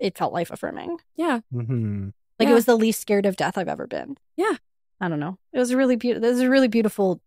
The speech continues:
Speaker 1: day
Speaker 2: It was lovely.
Speaker 1: that we had.
Speaker 3: Yeah.
Speaker 2: I'm not gonna read through this whole, like, I'm not gonna read the whole story, but just for anybody who's listening, one thing that I would recommend looking up, there was one, um,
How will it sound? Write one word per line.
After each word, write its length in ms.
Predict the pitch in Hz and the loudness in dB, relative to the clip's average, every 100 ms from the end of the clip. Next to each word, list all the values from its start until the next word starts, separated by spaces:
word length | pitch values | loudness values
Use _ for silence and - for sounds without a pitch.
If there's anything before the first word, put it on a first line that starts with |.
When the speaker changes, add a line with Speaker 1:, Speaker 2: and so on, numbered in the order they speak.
| _ 208 | _ -6
Speaker 1:
day 240 | 185 143 | -2 -2
Speaker 2:
It 40 | |
was 100 | 214 | -2
lovely. 260 | 214 202 214 | -4 -4 -4
Speaker 1:
that 60 | 208 | -6
we 80 | 190 | -6
had. 280 | - 262 - - | -10 -16 -10 -4
Speaker 3:
Yeah. 160 | 107 208 | 2 6
Speaker 2:
I'm 100 | 226 | 6
not 160 | 226 | 6
gonna 160 | 269 269 | 2 4
read 180 | 226 208 | 2 2
through 100 | 214 | 0
this 160 | 208 | 0
whole, 420 | - 175 170 160 170 _ - | -2 -2 0 -2 -8 _ -10
like, 120 | 175 | -2
I'm 80 | 180 | 2
not 100 | 175 | 2
gonna 140 | 180 180 | 2 2
read 180 | 170 | 2
the 60 | 170 | -2
whole 180 | 165 151 | -4 -6
story, 460 | - 160 165 185 | -6 -6 -2 -2
but 260 | 180 160 156 | -2 -2 -2
just 260 | 156 160 - | -4 -8 -8
for 100 | 151 | -6
anybody 340 | 151 151 156 | -4 -4 -4
who's 240 | 160 147 | -4 -4
listening, 760 | 131 139 180 - 262 285 320 311 | -4 -2 -2 -2 0 2 4 4
one 160 | 285 277 | 4 4
thing 120 | 294 | 4
that 100 | 277 | 4
I 60 | 269 | 4
would 200 | 262 254 | 2 2
recommend 440 | 269 277 269 269 | 0 -2 -2 0
looking 260 | 262 - 254 | -2 -2 -2
up, 160 | 262 226 | -2 0
there 100 | 190 | 0
was 200 | 185 175 | 0 0
one, 440 | 170 175 175 175 - | 0 4 4 2 2
um, 500 | 165 160 165 165 | 0 2 2 0